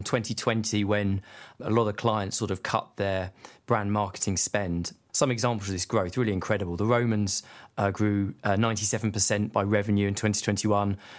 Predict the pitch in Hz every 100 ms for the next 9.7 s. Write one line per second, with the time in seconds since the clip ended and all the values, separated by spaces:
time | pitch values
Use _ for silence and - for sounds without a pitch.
0 | - - 113 113 104 104 98 104 95 95
1 | 107 101 - 104 101 101 - - - -
2 | 120 110 104 110 101 - 110 107 - 101
3 | - 101 107 - - - - - - -
4 | 113 104 - - - 107 107 101 98 98
5 | - 92 90 - - 135 131 117 110 107
6 | 98 - 107 101 101 87 78 - - 135
7 | 156 - 170 170 131 123 117 139 139 135
8 | 123 110 101 98 - - 92 98 - 117
9 | 104 92 80 95 78 71